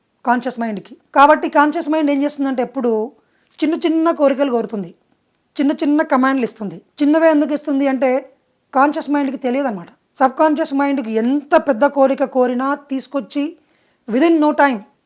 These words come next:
ఎంత టైమ్ అంటే అసలు జీరో టైంలోనే తీసుకొచ్చి ఇవ్వగలిగే శక్తివంతమైన పరికరం అందుట్లో ఉంది. But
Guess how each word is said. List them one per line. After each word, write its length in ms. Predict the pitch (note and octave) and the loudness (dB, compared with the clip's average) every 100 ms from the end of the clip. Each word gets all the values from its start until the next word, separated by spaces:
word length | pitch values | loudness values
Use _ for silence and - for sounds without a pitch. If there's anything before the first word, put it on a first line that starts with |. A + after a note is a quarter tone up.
| - | -6
ఎంత 360 | A3+ B3+ C#4+ D#4+ | 0 0 2 -2
టైమ్ 360 | D#4+ C4 C#4 | 0 2 2
అంటే 240 | C#4+ B3+ D4 | 2 0 -2
అసలు 300 | - C4 A#3 | -2 -4 -4
జీరో 280 | F#3+ D4 | -2 0
టైంలోనే 380 | D#4+ D4 C#4+ C#4 | 2 0 0 -2
తీసుకొచ్చి 440 | - B3+ C4 B3+ B3+ | -4 -8 -8 -6 -6
ఇవ్వగలిగే 360 | A#3 A3+ A3 | -4 -4 -6
శక్తివంతమైన 840 | - A3+ - A#3+ A3 G#3+ G#3+ A3 E4 _ _ _ B3 | -8 -10 -8 -8 -6 -8 -8 -8 -10 _ _ _ -4
పరికరం 400 | A3+ A#3+ B3 A3 | -4 -2 -4 -4
అందుట్లో 300 | G#3+ A#3 G#3+ | -6 -6 -6
ఉంది. 520 | G#3 G3+ A3 F#3+ F3 _ _ _ _ | -6 -6 -6 -6 -12 _ _ _ _
But 120 | D4 | -2